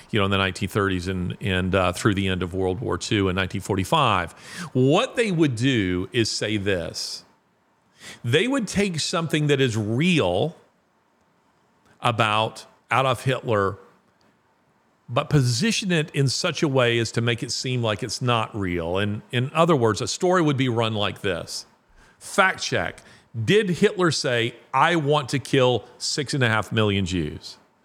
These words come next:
And then they would say, "This story was put out by a bunch of conspiracy theorists online who are maintaining that,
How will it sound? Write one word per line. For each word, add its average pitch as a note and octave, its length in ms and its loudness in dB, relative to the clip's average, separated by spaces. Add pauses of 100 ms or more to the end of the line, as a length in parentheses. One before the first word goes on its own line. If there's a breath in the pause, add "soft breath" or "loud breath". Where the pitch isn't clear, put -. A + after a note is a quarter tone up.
(400 loud breath)
And A#2+ 80 2
then C#3+ 120 4
they C#3 120 2
would A#2+ 180 0
say, F2+ 460 -6 (800 soft breath)
"This G3+ 200 2
story E3 380 0
was C3 180 0
put C3+ 180 0
out A#2 300 0
by G#2+ 440 2
a A#2 80 0
bunch A#2 200 -2
of B2 60 -6
conspiracy F3+ 560 2
theorists D3+ 420 2
online D#3+ 600 2
who B2 140 0
are F#2+ 120 0
maintaining C#3+ 920 0
that, G#2 260 0